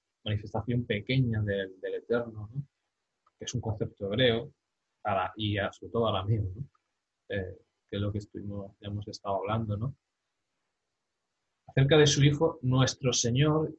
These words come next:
Yehoshua Hamashiach, del linaje de David según la carne. Bueno, aquí unos apuntes que hay que hacer.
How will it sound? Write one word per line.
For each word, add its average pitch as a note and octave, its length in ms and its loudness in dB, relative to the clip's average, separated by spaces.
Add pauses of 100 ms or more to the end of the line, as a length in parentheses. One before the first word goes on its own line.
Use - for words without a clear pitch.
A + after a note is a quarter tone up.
Yehoshua C3 680 0
Hamashiach, A#2+ 460 -2
del A2+ 220 0
linaje G#2+ 380 -4
de A2+ 100 0
David G#2+ 140 -2
según G#2 360 -10
la G2 200 -6
carne. - 340 -10
Bueno, - 200 -20
aquí C#3+ 260 0
unos C#3+ 260 0
apuntes C#3 420 -2
que G#2 200 -2
hay G#2+ 80 -6
que G#2+ 100 -16
hacer. A#2 280 -12